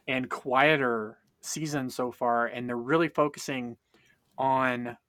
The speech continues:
a couple of characters per episode. And you get a whole arc with, with Connor and, and Magon. You get an arc with Tigress and Cheshire. And, and you just get these little arcs and vignettes.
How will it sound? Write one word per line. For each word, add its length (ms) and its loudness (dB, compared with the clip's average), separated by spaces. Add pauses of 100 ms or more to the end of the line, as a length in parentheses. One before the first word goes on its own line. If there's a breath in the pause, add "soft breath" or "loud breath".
(160)
a 80 -4
couple 300 0
of 100 -6
characters 500 -2
per 240 -2
episode. 580 -10 (880)
And 420 4
you 180 -2
get 140 4
a 40 2
whole 340 2
arc 360 4
with, 480 -2
with 220 -4
Connor 580 2
and, 720 -4
and 180 -6
Magon. 560 4 (320 loud breath)
You 100 -4
get 120 -2
an 120 -8 (100)
arc 340 4
with 380 -8
Tigress 760 0 (200)
and 540 -4 (180)
Cheshire. 580 0 (760 soft breath)
And, 360 2
and 220 -2
you 80 -4
just 180 -4
get 140 4
these 180 -4
little 280 0
arcs 340 2
and 140 -8
vignettes. 560 -4